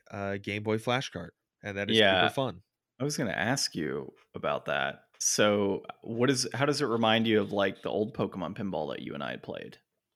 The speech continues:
Speaker 1: I mean, it's, um, it's got a lot more, uh, color and, um, stuff going on with it. Like, I don't remember,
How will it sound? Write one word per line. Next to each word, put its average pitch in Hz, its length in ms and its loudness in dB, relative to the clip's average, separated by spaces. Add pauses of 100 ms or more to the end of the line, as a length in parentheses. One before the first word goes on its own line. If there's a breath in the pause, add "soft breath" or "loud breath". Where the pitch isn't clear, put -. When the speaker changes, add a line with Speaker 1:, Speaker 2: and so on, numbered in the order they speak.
(720 soft breath)
Speaker 1:
I 147 80 2
mean, 160 280 4
it's, - 520 2
um, 104 640 2 (920)
it's 143 200 -2
got 175 160 4
a 151 40 4
lot 120 360 0
more, 139 560 2 (360)
uh, 90 240 -6
color 151 640 4
and, 101 520 -6 (140)
um, 92 420 -14
stuff - 420 2
going 120 320 0
on 113 280 0
with 131 180 -2
it. 135 180 0
Like, 101 180 -2
I 117 80 2
don't 131 160 -2
remember, 117 760 2